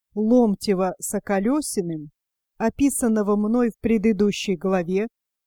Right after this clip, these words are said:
и на третий день после маскарада, который был причиной болезни Верочки и о котором читатели имеют понятие из её дневника, Василий Михайлович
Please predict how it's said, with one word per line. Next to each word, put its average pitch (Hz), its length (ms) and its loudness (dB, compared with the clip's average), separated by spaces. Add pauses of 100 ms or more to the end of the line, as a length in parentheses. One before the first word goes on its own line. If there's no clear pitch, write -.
(260)
и 233 140 4
на 233 220 4
третий 220 580 0
день 185 420 -4
после 202 420 2
маскарада, 208 840 -2 (340)
который 294 420 2
был 254 280 0
причиной 254 680 0
болезни 196 600 0
Верочки 208 760 -2 (420)
и 285 80 2
о 262 140 4
котором 233 580 0
читатели 262 1000 -2
имеют 220 500 0 (100)
понятие 196 800 -2 (300)
из 269 260 2
её 214 420 0
дневника, 247 680 -2 (720)
Василий 302 500 2
Михайлович 220 840 2